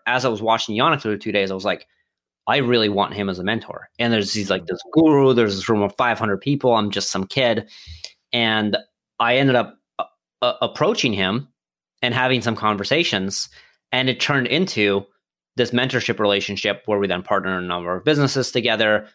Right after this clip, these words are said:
We started Maverick Next together. I helped him launch Evolved Enterprise and all of that. And that introduced me to all these really high level experiences with these top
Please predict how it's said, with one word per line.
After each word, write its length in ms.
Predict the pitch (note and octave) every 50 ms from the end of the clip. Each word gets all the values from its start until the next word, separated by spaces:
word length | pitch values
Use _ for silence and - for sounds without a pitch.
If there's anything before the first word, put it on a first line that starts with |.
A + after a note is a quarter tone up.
| _ _ _
We 460 | G#2+ A2 G#2+ G2+ G2 F#2+ F#2 F2+ - _ _ _ -
started 320 | - - - G#2+ G2+ G2+ F#2+
Maverick 360 | F#2+ F#2+ F#2+ F2+ F#2 - -
Next 240 | C#3 C#3+ C#3 - -
together. 540 | C#3 A2+ B2+ A#2+ A2+ A2+ A2 A2 G#2+ G#2+ - _ _ -
I 80 | F2+ F#2+
helped 200 | G2+ F#2+ - -
him 120 | G2 F#2+
launch 260 | F#2+ F#2 F#2+ F#2 -
Evolved 260 | F#2 F#2 F2+ F2 F#2 C3
Enterprise 680 | C3+ C#3 C3 - - A#2+ A2+ A2 G#2+ G#2+ G#2 - - - -
and 120 | G#2 G2+
all 220 | F2+ F#2+ G#2 G#2+ G#2
of 80 | G2
that. 240 | G2 G2+ G2 G2 - -
And 120 | G#2 A2+
that 140 | A#2 A2+ A2
introduced 560 | A2 A2+ A2+ - A#2+ G#2 B2+ C#3+ D3+ C#3+ -
me 160 | A2+ G#2+ G2+
to 360 | - - G#2+ G2+ G2 G2 F#2+ - _ _ _ _ _ _ _ -
all 120 | C3 C3 B2+
these 200 | B2 A#2 G2 G#2+
really 160 | A2 G#2 F#2+
high 240 | - - - G#2+ G#2
level 280 | G2+ G2+ F#2+ G2 F#2
experiences 680 | F#2+ - - - G2+ G2 F#2+ F#2 F2+ E2+ - F#2 F2+ -
with 80 | F2 F2
these 180 | F2+ F2 -
top 240 | - F2+ E2+ D#2+